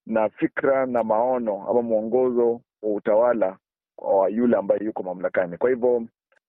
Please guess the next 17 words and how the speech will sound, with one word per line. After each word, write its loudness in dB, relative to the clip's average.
uchumi 0
wa 0
nchi -2
hauwezi 0
kukua 0
ama -2
kuendelea 0
pasipokuwepo 0
na, 0
mm, -8
uongozi 2
mzuri 2
ambao 0
unaajibika, 0
ambao 2
pia 4
una 0